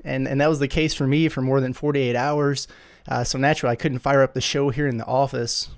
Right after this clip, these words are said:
For the record, I, I was gutting it out, old school style, here in the dark. But, you know, when the wife and the dog start shivering a little bit, you know, we, we booked it over to a hotel.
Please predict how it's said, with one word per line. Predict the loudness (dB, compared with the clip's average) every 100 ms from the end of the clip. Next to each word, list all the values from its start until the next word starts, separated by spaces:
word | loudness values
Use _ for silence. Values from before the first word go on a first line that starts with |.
| -16 -16 -18 -20 -20 -20 _ _ _ _ _ _
For | -4
the | 4
record, | 6 8 6
I, | 4 4 2
I |
was | 2 2
gutting | -2 -2
it | 0
out, | 2 2 0 -8 -16 -16 -8
old | -2 0 -2
school | -6 -6 -4
style, | 0 0 0 -4 -10 -18 -6
here | 0 0
in | 0
the |
dark. | -2 0 0 -2
But, | -8 -4
you | -2
know, |
when | 0
the | 2
wife | 4 4 4 -2
and | -8
the |
dog | 2 6 6 4
start | -2 -4
shivering | -4 -4 -2 -2
a |
little | -2 -2
bit, | 0 0 -2 -10 -20 -20 _ _
you | -8
know, | -6 -4 -4
we, | -4
we | -2 -4
booked | 0 0 4
it | 4
over | 4 4
to | 2 2
a |
hotel. | 4 2 0 -2 -6